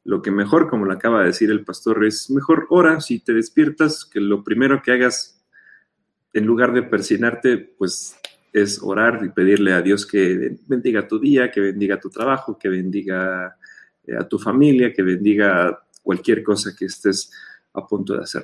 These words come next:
Eso, eso sí va a tener entonces un efecto y eso sí va a tener una repercusión en cualquier cosa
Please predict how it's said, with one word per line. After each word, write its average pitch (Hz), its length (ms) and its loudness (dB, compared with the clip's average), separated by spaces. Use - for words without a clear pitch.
Eso, 127 420 2
eso 120 240 0
sí 135 260 0
va 123 100 2
a - 60 -12
tener 95 260 -2
entonces 104 540 -6
un 110 140 -6
efecto 123 380 0
y 107 100 4
eso 101 160 -4
sí 101 160 0
va 98 100 4
a 95 60 -6
tener 95 320 -4
una 104 240 0
repercusión 98 840 -2
en 87 320 -6
cualquier 85 380 -4
cosa - 260 -8